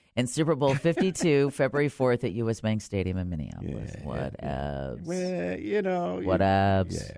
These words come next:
Speaker 3: you get over it.
Speaker 1: Yeah.
Speaker 3: The Jags were great. I mean, they played their hearts
Speaker 1: Yeah,
Speaker 3: out.
Speaker 1: what
Speaker 3: They
Speaker 1: a
Speaker 3: were
Speaker 1: bummer.
Speaker 3: beating up the Pats so bad in the first half,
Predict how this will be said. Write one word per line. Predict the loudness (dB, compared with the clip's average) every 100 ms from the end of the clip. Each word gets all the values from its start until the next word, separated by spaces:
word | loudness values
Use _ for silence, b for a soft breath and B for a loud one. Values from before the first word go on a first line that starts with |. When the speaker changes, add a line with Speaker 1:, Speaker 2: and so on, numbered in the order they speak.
| -10
Speaker 3:
you | -4
get | 0
over | 0 -2 -10
it. | -12 _ _ -8
Speaker 1:
Yeah. | -6 -6 -2
Speaker 3:
The | 0
Jags | 2 2 2 2
were | 2
great. | 4 2 0 -2
I | -2 0
mean, | 2
they | 2
played | 6 6
their | 8 6
hearts | 6 6 6 6
Speaker 1:
Yeah, | 6
Speaker 3:
out. | 6 2 -4 0
Speaker 1:
what | 4
Speaker 3:
They | 6
Speaker 1:
a |
Speaker 3:
were | 6
Speaker 1:
bummer. | 6 6 6
Speaker 3:
beating | 4 4 2
up | 2 0
the | -2
Pats | 0 2 2 0 -4
so | -6 2 4 4
bad | 0 2 4 6 4
in | 2
the | 0
first | 2 2 0
half, | 0 2 2